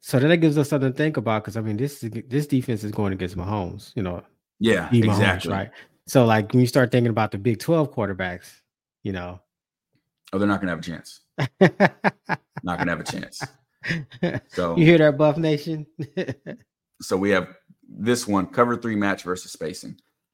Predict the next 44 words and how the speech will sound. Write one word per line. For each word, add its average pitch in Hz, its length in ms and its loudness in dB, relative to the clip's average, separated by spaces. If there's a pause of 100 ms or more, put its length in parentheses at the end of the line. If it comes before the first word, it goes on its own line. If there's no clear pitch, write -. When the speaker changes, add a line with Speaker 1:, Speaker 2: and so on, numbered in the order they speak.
Speaker 2:
I 95 100 2
love 101 380 2
the 104 80 -2
way 95 540 -2
these 92 180 -8
players 90 420 -8
are 82 140 -12
coached - 400 -12
to 90 80 -12
handle 80 300 -14
this. - 300 -20 (380)
So 90 460 0 (880)
what 113 140 -2
they're 151 100 4
looking 123 280 0
for - 160 -2
right 87 180 0
here 90 160 -6
with 82 120 -10
the 85 60 -12
spacing 85 400 -8
concept 78 500 -14
is 67 220 -16 (1040)
they 135 100 6
don't 131 160 10
wanna 110 160 2
throw 90 200 0
this 80 320 -14 (760)
Speaker 1:
Mm. 98 160 -20
Speaker 2:
at 82 140 -4
all. - 320 -10 (480)
That's 90 220 -4
not 87 140 -4
made 82 160 -6
to 78 100 -16
throw. 73 280 -6 (320)
What 87 360 -2
this 113 360 -4
is, 92 320 -4
is 87 280 -8
when 90 120 -6
he's 110 300 -2
going 98 320 0
out, 95 360 -4